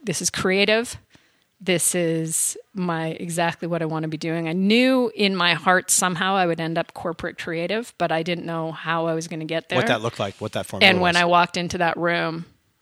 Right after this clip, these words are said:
Speaker 1: really as the tour manager of a group of musicians, I, that was my, that was my change. That was definitely the catalyst.
Speaker 2: And this was around, what, two thousand, ninety-nine, two thousand?
Speaker 1: That would have been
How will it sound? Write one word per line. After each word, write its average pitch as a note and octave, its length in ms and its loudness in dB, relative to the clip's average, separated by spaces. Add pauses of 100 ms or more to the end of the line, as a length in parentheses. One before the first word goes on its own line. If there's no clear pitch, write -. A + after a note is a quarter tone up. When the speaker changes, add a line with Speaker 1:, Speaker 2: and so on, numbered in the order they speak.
(220)
Speaker 1:
really E3+ 400 0
as D#3 160 -4
the D#3+ 220 -4
tour F#3+ 300 -4
manager E3 520 -4
of D#3+ 200 -8
a D#3+ 300 -6 (200)
group E3 280 -4
of F3 80 -6
musicians, D#3+ 720 -4 (600)
I, D#3 540 -4
that D#3+ 180 2
was D#3+ 160 -4
my, D#3 380 -6 (520)
that F3 260 6
was F3 140 -2
my D#3 460 -4
change. - 540 -4 (180)
That D#3 160 -4
was D#3 160 -10
definitely D#3 340 -8
the D3+ 100 -12
catalyst. C#3+ 500 -4
Speaker 2:
And C#3+ 100 4
this C#3+ 120 4
was B2+ 140 -4
around, A#2+ 220 2
what, A2 160 -4
two B2+ 120 -4
thousand, A#2 340 -4
ninety-nine, G#2 320 -6
two - 120 -12
thousand? G#2 240 -6 (120)
Speaker 1:
That G#3+ 360 4
would A3 120 6
have G#3+ 140 -6
been G#3 680 -2